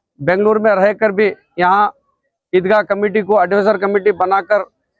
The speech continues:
عیدگاہ کی پاک صفائی کے لیے جو کمیٹی بنائی ہے اور انہوں نے یہاں دور رہ کر بھی عیدگاہ کا اور یہاں کے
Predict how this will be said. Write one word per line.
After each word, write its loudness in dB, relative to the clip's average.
عیدگاہ 0
کی 0
پاک -2
صفائی 0
کے 0
لیے 0
جو -4
کمیٹی -2
بنائی 0
ہے 2
اور 2
انہوں 0
نے 2
یہاں 2
دور 0
رہ 2
کر -2
بھی 0
عیدگاہ -2
کا -2
اور 0
یہاں 0
کے -2